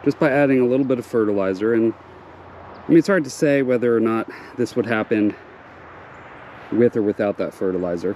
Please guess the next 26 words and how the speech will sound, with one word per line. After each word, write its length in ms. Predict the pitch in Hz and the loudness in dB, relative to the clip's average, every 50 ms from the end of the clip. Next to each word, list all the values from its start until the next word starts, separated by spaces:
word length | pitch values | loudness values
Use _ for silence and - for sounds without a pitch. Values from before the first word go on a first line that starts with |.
| - - | -6 -6
but 240 | 92 90 90 87 82 - | -6 -4 -4 -4 -4 -4
I 80 | 87 98 | -6 -4
guarantee 460 | 107 139 170 143 104 95 - - 131 | 0 2 2 2 2 0 0 0 0
you 160 | 117 101 95 | 0 0 0
there 180 | 87 98 95 101 | 0 0 0 0
is 120 | 104 101 | 0 0
some 340 | - - 104 95 92 90 85 - - - | -2 -4 -4 -2 -2 -4 -4 -6 -6 -4
benefit 420 | 101 95 92 - - 80 - - - - - - - - - - - - - | -2 -2 -2 -4 -6 -10 -10 -10 -14 -20 -20 -20 -20 -20 -20 -20 -20 -10 -2
to 140 | - - 120 | 0 2 2
it. 120 | - - - - - - - | 0 -2 -10 -20 -18 -8 -2
There's 180 | 127 135 139 123 | 0 0 2 2
the 120 | 143 123 | 2 2
end 180 | 131 139 139 131 | 4 4 4 4
of 300 | 127 123 120 113 107 - - - - | 4 2 2 0 -4 -10 -14 -8 -4
the 120 | 123 113 | -2 -2
experiment 720 | 110 - - - - 120 117 117 113 120 143 160 - - | -2 -2 -6 -6 -2 0 2 2 2 2 0 -2 -2 -2
with 160 | 104 101 - | -4 -4 -4
the 80 | - 95 | -6 -8
ferti-, 340 | - - 107 104 104 101 - - | -4 0 0 2 0 0 -4 -6
fertilization. 840 | - - 120 110 107 104 101 101 95 101 98 98 - - 135 151 170 - - - - - - - - - | -6 -2 0 0 2 0 0 -2 0 -2 -2 -2 -2 -2 -2 -2 -2 -4 -12 -20 -20 -20 -20 -18 -10 -4
I 80 | - | -4
think 220 | 101 - 117 107 - | -2 2 0 0 0
it 120 | 107 - | 0 -2
didn't 220 | - 117 110 113 101 | 0 0 0 0 0
necessarily 480 | 113 110 - - 113 107 104 104 101 | 0 -2 -2 -2 0 0 2 2 0
hin-, 220 | 98 117 113 113 | 0 -2 -2 -2